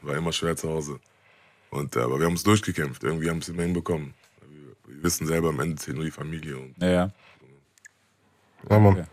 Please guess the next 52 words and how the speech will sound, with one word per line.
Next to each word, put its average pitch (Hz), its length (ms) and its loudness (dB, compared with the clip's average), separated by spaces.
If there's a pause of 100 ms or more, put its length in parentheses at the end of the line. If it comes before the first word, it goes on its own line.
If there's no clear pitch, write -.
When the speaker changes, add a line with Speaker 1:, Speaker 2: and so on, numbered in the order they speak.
(800)
Speaker 2:
Aber 113 360 8
wie, 127 160 6
wie 120 140 10
war 143 180 8
das 190 160 2
damals 104 300 8
früher 110 240 4
bei 98 80 8
euch? 123 220 10
Ich 98 60 -2
meine, 101 220 8
wenn 104 160 6
vier 143 300 8
Jungs, 156 340 6
Bro, 131 220 2
das 117 100 2
ist - 20 -4
halt 113 200 4
kein 110 220 2
Joke. 80 260 -4
Speaker 1:
Vier 76 100 -2
Jungs 85 200 -2
ist 82 100 -4
schwer. 92 200 -2
Speaker 2:
Für - 80 4
jede 120 180 4
Family 143 420 4
ist 123 160 -2
das 110 160 0
kein 127 260 4
Speaker 1:
Du 101 160 2
kannst 113 160 2
dir 120 40 4
Speaker 2:
Joke. 110 100 0
Speaker 1:
vorstellen, 120 320 6
wie - 60 4
stark 120 240 4
die 117 80 2
Mama 120 260 4
zu 104 120 2
Hause 85 220 2
war. 78 100 -4
Mama 92 220 -4
war 107 60 -2
Speaker 2:
Ja. 135 100 0
Speaker 1:
immer 98 80 -4
stärker, 95 300 -2
der 78 140 0
Respekt 87 320 -4
ist 82 120 -6
immer 92 200 -2
noch 82 100 -6